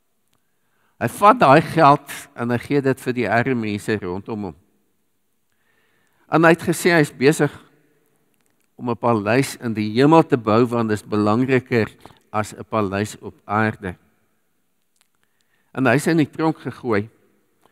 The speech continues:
omdat hy die koning se geld gegaps het en uitgedeel het aan mense vir wie hy dit nie moes doen nie.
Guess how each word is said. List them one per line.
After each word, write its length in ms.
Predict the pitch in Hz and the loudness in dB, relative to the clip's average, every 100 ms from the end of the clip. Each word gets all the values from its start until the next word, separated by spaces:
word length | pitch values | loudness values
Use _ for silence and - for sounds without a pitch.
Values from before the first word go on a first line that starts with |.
| _ _ _ _ _ _ _ _ | _ _ _ _ _ _ _ _
omdat 280 | 123 123 120 | -4 -2 -2
hy 60 | 123 | -4
die 140 | 113 | -4
koning 320 | - 139 135 | -4 -2 -2
se 140 | - 110 | -4 -8
geld 340 | - 131 120 | 2 2 2
gegaps 440 | - - 143 131 - | -4 -4 -2 -2 -2
het 440 | 92 _ - - | -6 _ -20 -16
en 160 | 113 98 | -10 -6
uitgedeel 500 | 123 - 123 110 110 110 | -6 -6 -12 -6 -4 -4
het 120 | 101 | -6
aan 140 | 110 101 | -8 -6
mense 400 | 95 113 - 113 | -4 -4 -2 -6
vir 200 | - 90 | -6 -10
wie 140 | 98 | -6
hy 80 | 107 | -4
dit 220 | 104 104 | -6 -10
nie 120 | 110 | -8
moes 240 | 117 104 98 | -8 -8 -12
doen 220 | - 95 | -14 -12
nie. 140 | 92 | -12